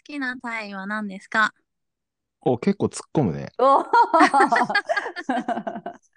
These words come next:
Speaker 2: 突っ込むけど、え、それってあれでしょ？
Speaker 1: うん。
Speaker 2: 俺と妻の場合っていうことでしょ？
Speaker 1: いや、別に、別にそんな、<laughs> 何でもいいんだけど。
Speaker 2: 何でもいいんだ。
Speaker 1: うん。
Speaker 3: <laughs> 何でもいいって何なの？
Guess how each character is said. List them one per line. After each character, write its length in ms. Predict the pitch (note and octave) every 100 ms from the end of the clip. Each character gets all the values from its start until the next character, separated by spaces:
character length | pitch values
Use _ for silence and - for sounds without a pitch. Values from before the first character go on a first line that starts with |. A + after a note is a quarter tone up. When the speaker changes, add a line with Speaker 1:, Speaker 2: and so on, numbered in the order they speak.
| -
Speaker 2:
突 220 | D#3+ E3+
っ 40 | - _ _
込 160 | A#3+ A#3
む 160 | F#3
け 180 | - G#2
ど、 320 | G#2 G2 - - _ _ _ _ _ D#3
え、 40 |
そ 140 | -
れ 60 | F#3
っ 40 |
て 120 | B2 D#3+
あ 40 |
れ 80 | D#3
で 60 |
し 100 | D#3
ょ？ 200 | D#3 D#3+ -
Speaker 1:
う 60 |
ん。 20 |
Speaker 2:
俺 160 | C#3 D#3
と 140 | D#3+
妻 360 | - - D3+ G#2+
の 120 | E2
場 140 | D#2+ D#2+
合 60 |
っ 20 | E2+ - _ _
て 60 | -
い 20 |
う 20 | -
こ 80 |
と 60 | -
で 60 | -
し 80 | -
ょ？ 160 | C#3
Speaker 1:
い 40 | D4
や、 180 | D4 C4
別 200 | C#4+ D4
に、 180 | D#4 D4+
別 240 | C#4+ C#4+
に 60 | D4+
そ 240 | - F#4
ん 20 |
な、 60 | D#4+ _ D4 _ _ _
<laughs> 420 | - - - _ C#4+
何 160 | D4
で 80 | D4+
も 80 | D4
い 40 |
い 20 | C4
ん 20 |
だ 80 | G3+
け 100 | F3
ど。 100 | - _ _ _ _ _ _ _ _ _ -
Speaker 2:
何 280 | C3+ D#3+ E3
で 80 |
も 100 | D#3+
い 40 | C#3+
い 20 |
ん 60 | G2
だ。 200 | - - _ _ _ _ -
Speaker 1:
う 300 | - _ B3
ん。 220 | A3+ - -
Speaker 3:
<laughs> 80 | B3
何 200 | G#3+ C4+
で 80 | F4+
も 120 | F#4+
い 60 | A4+
い 20 |
っ 20 |
て 120 | A3+
何 180 | G3 A#3
な 100 | G#3
の？ 200 | E3+ -